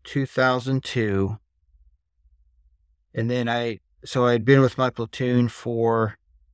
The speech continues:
just about a year when, when we deployed, or we deployed, it was almost exactly a year.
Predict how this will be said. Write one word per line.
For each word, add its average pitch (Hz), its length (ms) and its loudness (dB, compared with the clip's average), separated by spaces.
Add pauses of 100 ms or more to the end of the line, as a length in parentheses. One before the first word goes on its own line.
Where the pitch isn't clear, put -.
(280)
just 127 220 -2
about 127 320 2
a 127 60 0
year 117 680 0 (1600)
when, 117 300 -20 (100)
when 113 220 -8
we 120 100 -2
deployed, 107 720 -6 (380)
or 120 80 2
we 131 100 4
deployed, 123 400 4
it 117 60 2
was 110 140 0
almost 117 260 4
exactly 113 480 -2
a 110 180 -6
year. 98 320 -4